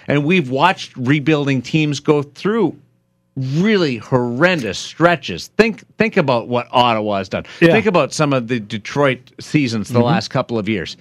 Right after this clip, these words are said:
Speaker 1: They weren't giving up thirty-eight shots a game.
Speaker 2: So, okay, you said they won eight games all year.
Speaker 1: The Capitals?
Speaker 2: Yeah.
Speaker 1: In the mid seventies, yeah. Ron Lowe was the
Speaker 2: I,
Speaker 1: goalie. His
Speaker 2: I,
Speaker 1: average was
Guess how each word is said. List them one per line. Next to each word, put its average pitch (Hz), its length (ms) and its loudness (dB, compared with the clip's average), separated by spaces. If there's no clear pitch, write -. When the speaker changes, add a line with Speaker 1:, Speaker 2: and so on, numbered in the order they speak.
Speaker 1:
They 175 220 4
weren't 208 320 0
giving 117 320 0
up 87 200 -2
thirty-eight 113 460 0
shots - 480 -2
a 113 120 -2
game. 110 480 -2
Speaker 2:
So, 214 280 0
okay, 170 360 2
you 165 160 2
said 202 180 6
they 180 120 8
won 160 180 6
eight 143 180 4
games 143 280 2
all 117 140 2
year. 107 200 -8
Speaker 1:
The 110 60 -2
Capitals? 127 480 -4
Speaker 2:
Yeah. 139 120 0
Speaker 1:
In 107 80 -2
the 107 60 0
mid 101 120 -4
seventies, 110 300 -2
yeah. 87 120 -4
Ron 127 280 0
Lowe 113 100 2
was 107 120 -2
the - 80 4
Speaker 2:
I, - 60 2
Speaker 1:
goalie. 104 380 2
His - 100 -2
Speaker 2:
I, 131 60 2
Speaker 1:
average 117 320 -2
was 92 160 -4